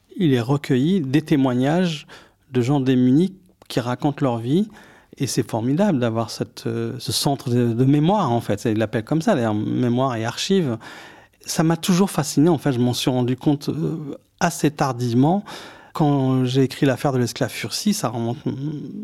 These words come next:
à une, dix ans maintenant. Vous l'avez évoqué tout à l'heure. Quand j'ai découvert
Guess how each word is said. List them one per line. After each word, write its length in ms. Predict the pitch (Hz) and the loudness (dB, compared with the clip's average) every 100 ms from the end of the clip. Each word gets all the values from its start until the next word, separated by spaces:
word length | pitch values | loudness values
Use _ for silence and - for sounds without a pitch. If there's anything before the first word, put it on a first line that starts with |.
| 254 254 | -10 -4
à 80 | 147 | 0
une, 520 | 117 113 110 117 117 | 0 0 -4 -6 -8
dix 260 | 117 135 | -4 0
ans 100 | 147 | 0
maintenant. 440 | 185 147 - 185 240 - - - - - - | 0 0 2 2 2 -4 -18 -20 -20 -18 -8
Vous 220 | 147 139 | -4 0
l'avez 260 | 120 113 | 0 2
évoqué 380 | 117 120 117 131 | 0 -2 -4 -6
tout 200 | - - | -6 -2
à 60 | 131 | 0
l'heure. 300 | 135 175 190 - - - _ | 4 2 0 -8 -20 -20 _
Quand 160 | - 143 | -2 2
j'ai 160 | 127 | 2
découvert 880 | 120 165 - 151 127 135 131 113 98 | 2 2 2 0 2 2 2 -2 -8